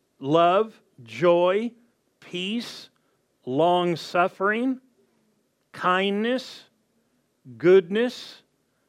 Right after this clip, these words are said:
faithfulness, gentleness, or literally graciousness, meekness, self-control.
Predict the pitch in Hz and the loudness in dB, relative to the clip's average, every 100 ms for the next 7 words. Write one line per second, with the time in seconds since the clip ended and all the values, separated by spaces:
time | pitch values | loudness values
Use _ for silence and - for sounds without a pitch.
0 | _ _ _ 170 196 196 - 208 208 233 | _ _ _ 0 0 -2 -4 -2 -2 -4
1 | 247 - - _ _ _ _ _ _ 120 | -6 -10 -20 _ _ _ _ _ _ -20
2 | 117 180 185 196 202 233 - 156 147 170 | 0 0 2 -2 -2 -4 -4 -4 0 0
3 | 180 175 151 135 107 123 165 190 - - | 0 0 -2 -6 -8 -2 -2 -2 -6 -6
4 | 202 - 196 220 226 - _ _ _ _ | -6 -6 -8 -6 -8 -16 _ _ _ _
5 | 117 151 190 - 202 240 - - 185 175 | -6 -4 -4 -6 -4 -4 -6 -4 0 0
6 | 175 - 160 151 - 170 190 262 | -2 -8 -8 -6 -2 0 2 -2